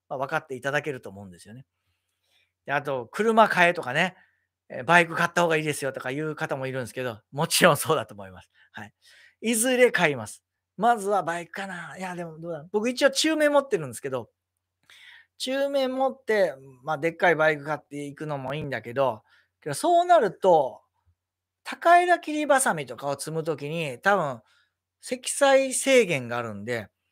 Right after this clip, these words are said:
まあ、ピョンって伸びてるやつが出てたりすると、まあ、お巡りさんに止められて、「これちょっと高さ制限に引っかかるよ」とか言って、多分切符切られちゃうと思うんですね。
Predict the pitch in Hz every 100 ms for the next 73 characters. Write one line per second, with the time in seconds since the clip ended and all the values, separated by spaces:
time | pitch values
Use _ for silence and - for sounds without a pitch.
0 | _ _ _ _ - 170 131 247 262 240
1 | 160 160 170 165 160 127 120 - 127 117
2 | 113 _ - 156 156 135 113 107 104 -
3 | 123 117 - 202 151 113 _ _ _ _
4 | - 147 135 156 170 135 113 110 127 123
5 | 123 185 165 113 _ _ 143 131 143 143
6 | 113 - _ _ _ _ - 143 147 147
7 | 156 143 120 117 117 113 - 139 143 120
8 | 135 143 143 107 101 - 107 - _ _
9 | _ _ _ _ _ _ - 117 127 147
10 | 156 160 156 139 110 92 101 90 - 95